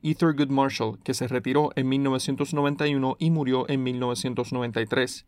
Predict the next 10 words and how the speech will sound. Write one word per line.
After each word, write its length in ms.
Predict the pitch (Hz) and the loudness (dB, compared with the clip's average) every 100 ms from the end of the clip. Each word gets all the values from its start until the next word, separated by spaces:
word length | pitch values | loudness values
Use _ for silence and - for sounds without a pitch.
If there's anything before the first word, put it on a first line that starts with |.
| _ | _
Y 120 | 139 | 0
la 80 | 127 | 0
actual 360 | - 139 143 | 2 2 2
magistrada 600 | 143 135 123 110 143 147 | 0 -2 -2 0 2 2
Sonia 320 | - 156 165 160 | 0 0 0 0
Sotomayor 600 | 160 160 160 135 131 - | 0 0 2 2 0 0
es 180 | 147 - | 0 2
la 140 | 131 | 2
única 280 | 131 139 135 | 2 0 0
hispana. 520 | 127 - 135 117 - | 0 0 0 0 -8